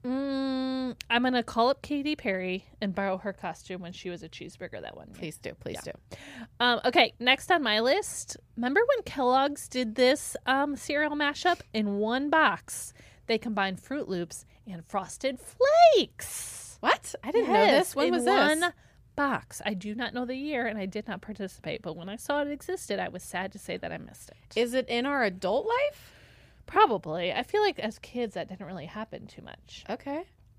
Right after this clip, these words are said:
Speaker 1: Um, but it made me think, what two cereals would I wanna put together? And I came up with,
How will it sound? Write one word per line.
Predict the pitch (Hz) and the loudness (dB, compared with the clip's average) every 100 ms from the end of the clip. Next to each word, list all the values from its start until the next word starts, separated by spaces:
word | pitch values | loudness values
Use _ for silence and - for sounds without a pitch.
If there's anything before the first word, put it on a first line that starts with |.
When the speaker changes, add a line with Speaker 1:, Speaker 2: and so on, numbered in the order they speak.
| - _ - - - | -20 _ -20 -10 -4
Speaker 1:
Um, | 233 208 196 - | 0 0 -2 -2
but | 202 233 196 | 2 4 4
it | 269 254 | 2 2
made | 247 | 0
me | 233 196 | -2 -4
think, | - 302 196 208 | -4 -6 -6 -10
what | 202 254 - | -6 -6 -6
two | 247 | -8
cereals | 214 - 202 196 196 | -6 -4 -2 -4 -4
would | 165 160 | -10 -10
I | 180 | -10
wanna | 233 262 | -8 -8
put | 302 285 | -8 -12
together? | - 269 277 294 311 - - - - _ | -6 -4 -2 -2 -2 -8 -20 -20 -20 _
And | 202 - | -6 -2
I | 202 254 | -2 -2
came | - 294 233 | -4 -4 -4
up | 180 - - | -6 -8 -6
with, | 156 165 165 - | -4 -2 -6 -10